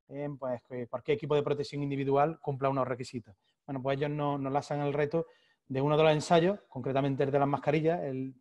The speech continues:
de comprobación de la resistencia de, a la respiración de las mascarillas, pues que hiciéramos una máquina que hiciera ese ensayo de forma automática. Bueno, nos pusimos mano a la obra y la desarrollamos. Esa máquina lleva prácticamente desde finales de año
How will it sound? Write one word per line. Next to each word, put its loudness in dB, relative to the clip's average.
de -2
comprobación 2
de -4
la 2
resistencia 0
de, 2
a 2
la 4
respiración -4
de -2
las -2
mascarillas, -2
pues -6
que 2
hiciéramos -2
una 2
máquina 0
que -4
hiciera -4
ese -6
ensayo -2
de -4
forma -2
automática. -8
Bueno, -2
nos -12
pusimos -4
mano 0
a 2
la 4
obra 0
y -6
la 0
desarrollamos. -2
Esa -8
máquina 0
lleva 0
prácticamente -4
desde -2
finales -4
de 4
año 0